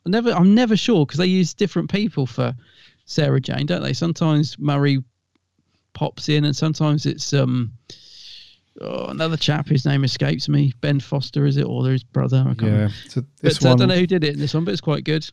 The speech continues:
Speaker 2: Yeah, this one was Sam and Dan Watts. They've done a
Speaker 1: Oh,
Speaker 2: few
Speaker 1: well, there
Speaker 2: of
Speaker 1: you
Speaker 2: them.
Speaker 1: go.
Speaker 2: Yeah.
Speaker 1: Different.
Speaker 2: Yeah.
Speaker 1: It's weird 'cause it always has the same sort of feel to it. You can tell it's a different composer, but it always has the right feel. So the music's always good in Sarah Jane as well. Um, have I got any other notes? No, I don't think so.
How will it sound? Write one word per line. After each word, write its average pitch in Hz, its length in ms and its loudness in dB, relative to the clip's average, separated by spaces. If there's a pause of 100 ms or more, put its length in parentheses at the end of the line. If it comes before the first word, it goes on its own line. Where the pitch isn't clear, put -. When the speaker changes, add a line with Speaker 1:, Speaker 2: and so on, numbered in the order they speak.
Speaker 2:
Yeah, 120 200 2
this 120 180 -2
one 127 140 4
was 117 120 4
Sam 120 500 4
and 110 220 2
Dan 107 320 4
Watts. - 540 -4 (300)
They've 104 120 -2
done - 140 2
a 233 40 4
Speaker 1:
Oh, 247 60 4
Speaker 2:
few 156 100 4
Speaker 1:
well, 147 80 6
there 190 100 4
Speaker 2:
of 131 60 0
Speaker 1:
you 143 60 4
Speaker 2:
them. 208 140 0
Speaker 1:
go. - 100 -10
Speaker 2:
Yeah. 90 180 -6
Speaker 1:
Different. - 380 -8 (1000)
Speaker 2:
Yeah. 104 180 -4
Speaker 1:
It's 208 140 2
weird 277 240 2
'cause 185 120 0
it 220 60 0
always 269 240 0
has 262 200 0
the 233 60 -4
same 240 300 0
sort 180 260 -2
of - 40 -20
feel 226 260 0
to 139 180 0
it. 123 60 0
You 151 100 0
can 196 120 2
tell 240 240 -2
it's 202 160 -2
a 185 40 -4
different 165 500 -4 (360)
composer, 185 500 0
but 131 140 0
it - 100 -2
always 196 260 0
has 170 180 2
the 170 100 0
right 165 280 0
feel. 156 320 0
So 139 160 -4
the 143 220 -2
music's 185 420 -2
always 127 180 -2
good 120 180 -6
in 110 80 0
Sarah 117 220 -2
Jane 123 220 0
as 131 100 2
well. 165 160 2 (340)
Um, 190 720 2
have 180 160 -2
I 190 40 -2
got 165 120 0
any 160 140 2
other 147 140 2
notes? 135 420 -2
No, 190 240 0
I 185 80 -4
don't 240 280 -6
think 143 340 -2
so. 135 300 -4